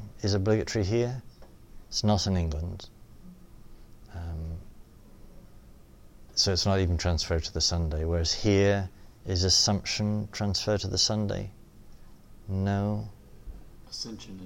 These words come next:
Speaker 2: is.
Speaker 1: Ascension is. Corpus Christi
Speaker 2: Yes, that's on
Speaker 1: is.
Speaker 2: Sunday.
Speaker 1: Um,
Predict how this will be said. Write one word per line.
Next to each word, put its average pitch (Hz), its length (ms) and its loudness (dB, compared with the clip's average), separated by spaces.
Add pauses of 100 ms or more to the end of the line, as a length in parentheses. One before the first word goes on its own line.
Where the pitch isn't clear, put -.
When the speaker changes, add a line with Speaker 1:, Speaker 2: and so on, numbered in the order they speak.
Speaker 2:
is. - 220 -16
Speaker 1:
Ascension 120 600 4
is. 113 460 0
Corpus - 360 0 (120)
Christi 123 760 0 (460)
Speaker 2:
Yes, 95 300 -16
that's - 180 -16
on 95 100 -8
Speaker 1:
is. 98 520 2 (680)
Speaker 2:
Sunday. 90 220 2
Speaker 1:
Um, 90 320 0